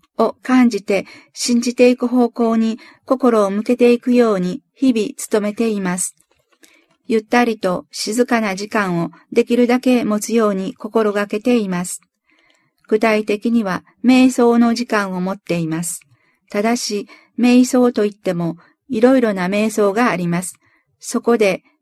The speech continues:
瞑想に関連して少々記しておきます。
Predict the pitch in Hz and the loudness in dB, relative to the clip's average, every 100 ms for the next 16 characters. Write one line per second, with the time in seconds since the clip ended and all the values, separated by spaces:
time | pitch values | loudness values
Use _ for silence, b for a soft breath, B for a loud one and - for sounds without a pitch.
0 | 247 247 247 247 233 240 247 233 226 220 | 2 4 4 4 4 2 0 0 0 -2
1 | 226 - 202 185 b b - 240 208 - | -4 -2 -2 -2 b b -2 0 0 0
2 | 196 180 - 202 196 - 240 220 190 170 | 0 0 -2 -4 -4 -8 -6 -6 -6 -6
3 | 165 175 - | -4 -6 -10